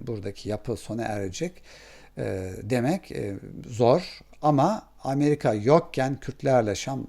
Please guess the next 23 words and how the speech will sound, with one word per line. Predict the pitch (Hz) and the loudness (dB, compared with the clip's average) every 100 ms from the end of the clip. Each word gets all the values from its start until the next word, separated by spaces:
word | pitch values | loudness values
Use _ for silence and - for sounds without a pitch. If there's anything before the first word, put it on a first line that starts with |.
| - | -6
daha | 120 123 | -2 -2
kolay | - 117 117 | 0 0 0
anlaşabilir | 117 110 110 - 104 107 170 165 | -2 -2 -2 -4 -4 2 4 4
mi? | 110 120 190 - - - - | 2 -2 -4 -10 -20 -20 -2
Anlaşabilirler. | 143 110 - 156 123 110 87 123 180 - - - - - | 0 0 0 0 2 0 2 4 2 0 -16 -20 -20 -12
E, | 131 | -10
çünkü | 120 156 156 | -6 0 2
Amerika | 151 147 139 131 | 4 2 2 4
varken | 143 139 104 151 196 123 - - | 6 6 4 -4 -6 -10 -16 -20
Şam'da, | - - 135 107 98 160 180 - | -10 -2 0 0 0 -2 -4 -12
Suriye'de | - 165 127 92 92 151 143 | -6 -2 0 0 -2 -2 0
başka | 117 - 131 | -2 -4 -4
korkular | 127 117 - 120 107 90 | -2 -4 -2 2 2 0
var. | 120 110 | -6 -2
Bölünme | 110 110 110 | -2 0 -4
senaryoları | 104 104 107 107 101 101 113 | -6 -6 -4 -2 -4 -4 -2
ile | 123 | -2
ilgili | 95 110 143 | -4 -6 -6
başka | 120 - | -4 -6
korkular | 120 120 110 - 110 87 | -4 -4 -4 -2 -2 0
var. | 104 190 | -2 -2
O | 147 | -2
yüzden | 117 104 151 202 | -2 -2 -4 -4